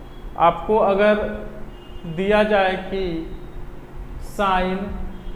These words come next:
अल्फा बराबर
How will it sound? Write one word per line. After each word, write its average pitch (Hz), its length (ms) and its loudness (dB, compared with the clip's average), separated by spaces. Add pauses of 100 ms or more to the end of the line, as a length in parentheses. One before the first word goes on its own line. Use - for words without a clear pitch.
(1120)
अल्फा 180 520 4 (580)
बराबर 165 640 2